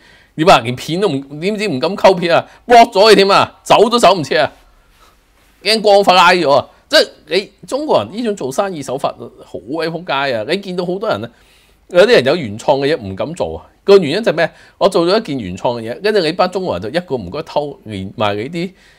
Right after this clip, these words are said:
由你嘅宣傳嘅 promotion 嘅 material 到 marketing pro-，material 到你嘅設計，一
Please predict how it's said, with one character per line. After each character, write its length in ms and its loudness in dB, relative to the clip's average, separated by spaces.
由 200 0
你 120 -6
嘅 220 -2
宣 220 -6
傳 120 -10
嘅 100 -6
promotion 540 -8
嘅 20 -10
material 460 -4
到 120 -8
marketing 380 0
pro-，material 580 -8
到 120 -8
你 180 -6
嘅 100 -4
設 100 -18
計， 140 -10
一 320 -6